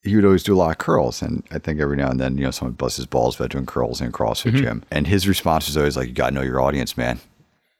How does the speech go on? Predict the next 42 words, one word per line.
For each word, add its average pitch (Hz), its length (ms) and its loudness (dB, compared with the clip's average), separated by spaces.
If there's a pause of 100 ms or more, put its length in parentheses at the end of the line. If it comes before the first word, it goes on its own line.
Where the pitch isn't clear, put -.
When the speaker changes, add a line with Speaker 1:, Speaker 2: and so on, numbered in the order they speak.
Speaker 1:
You - 80 -14
gotta 67 160 2
know 71 100 0
your 71 220 0
audience." 73 340 0
And - 80 4
Speaker 2:
That's 78 140 2
Speaker 1:
it's - 80 -4
just 95 100 4
Speaker 2:
true. 95 80 4
Speaker 1:
one 92 80 4
of 82 80 0
those 85 140 2
things, 104 180 2
like, 78 160 2
you 82 80 0
know, 69 60 0
people 78 240 -2
see 85 180 2
arms, 85 360 4
that's 76 120 2
what 73 80 -6
they 76 80 2
look 90 220 2
for. 71 280 2
Like, 69 380 2
he's 78 220 0
like, 73 120 2
"I 69 200 2
know 80 180 4
it's 82 140 0
not 82 160 2
functional." 92 400 2
He's 78 160 0
like, 73 100 0
"I, 73 220 4
I 78 80 -4
know 76 180 4
I 73 120 2
don't 78 160 -2
care, 92 240 4
but 65 220 -2